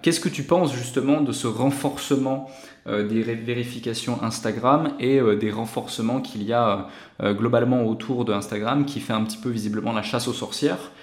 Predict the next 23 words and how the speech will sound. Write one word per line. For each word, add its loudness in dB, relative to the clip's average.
euh, 0
parce -10
qu'il -2
y 0
a 0
même 4
des 0
entrepreneurs -4
qui -12
parfois -2
sont, -6
euh, -8
vraiment 0
légitimes -4
à 0
l'avoir. -2
Je -12
pense -6
par -8
exemple -6
à -2
Iman 2
Ghazi, -2